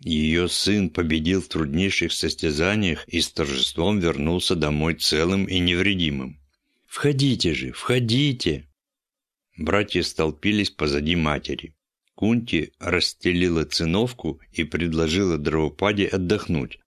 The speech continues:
но она, как подобает воспитанной девушке, отказалась сесть в присутствии своего будущего мужа и свекрови, которые продолжали стоять. К тому же она была в таком смятении,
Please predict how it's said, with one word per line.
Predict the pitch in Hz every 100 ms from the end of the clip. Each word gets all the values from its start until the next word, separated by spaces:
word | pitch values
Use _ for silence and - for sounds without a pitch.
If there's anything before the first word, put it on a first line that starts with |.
| _ _
но | - 78 76
она, | 73 78 110
как | - - -
подобает | 85 78 80 78 80 71 73
воспитанной | 73 - - 80 73 69 69
девушке, | 76 82 104 - 113 -
отказалась | 90 - 101 82 85 78 73
сесть | - 90 101 - -
в | -
присутствии | 80 - 87 87 - 95 92
своего | - 80 73 78 92
будущего | 90 92 95 98 98
мужа | 104 82 80 82
и | 90
свекрови, | - 101 95 90 67 67 -
которые | - 76 78 95
продолжали | - 104 85 85 73 71 78
стоять. | - 85 85 71 - - _ _ _ _ _ _ _
К | -
тому | - 78 92 110
же | 82 80
она | 82 87
была | 87 85
в | 78
таком | 87 78 120 120
смятении, | - 90 76 - 71 67 65 62